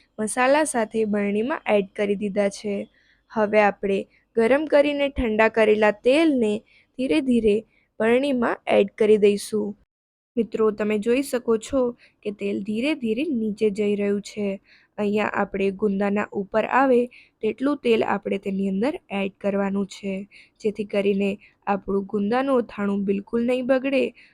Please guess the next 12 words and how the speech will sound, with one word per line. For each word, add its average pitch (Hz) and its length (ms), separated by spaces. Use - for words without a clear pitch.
અને 196 300
આખા - 340
વરસ 233 380
માટે 196 400
સ્ટોર 202 340
કરી 202 260
શકાશે. 196 720
તો 202 60
તમે 214 260
જોઈ 233 280
શકો 226 320
છો 220 380